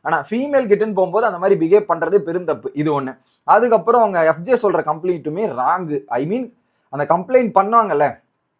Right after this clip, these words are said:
அப்படி ஒரு விஷயத்த கம்ப்ளைண்ட் பண்ணாங்கல்ல, அது யார் பண்ணாங்கன்னா பார்வதின்றாங்க.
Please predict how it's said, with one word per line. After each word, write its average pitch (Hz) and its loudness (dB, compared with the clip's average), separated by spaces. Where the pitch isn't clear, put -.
அப்படி 135 -6
ஒரு 160 2
விஷயத்த 220 0
கம்ப்ளைண்ட் 196 -2
பண்ணாங்கல்ல, 143 0
அது 123 -8
யார் 151 4
பண்ணாங்கன்னா 180 -4
பார்வதின்றாங்க. 185 2